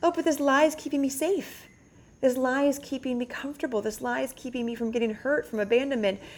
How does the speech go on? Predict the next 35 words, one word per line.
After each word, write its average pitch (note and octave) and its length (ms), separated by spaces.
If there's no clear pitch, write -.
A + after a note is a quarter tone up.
from B3+ 220
if C4 160
I C4+ 80
do C4 120
it B3+ 80
wrong, B3+ 380
if A#3+ 120
I A3+ 100
fail, C4 640
then C4+ 120
I'll C4+ 60
get B3 140
judged. A3 600
And A#3+ 80
that A#3 80
brings B3 220
up B3+ 160
all B3 100
my B3 120
childhood A3+ 400
stuff, A#3 240
so A3 80
it's G#3 160
actually G3 400
better E3+ 200
if E3+ 120
I E3+ 60
believe D#3 380
this - 200
lie D#3+ 180
because - 280
it - 60
keeps D#3 280
me D#3 80
safe." - 500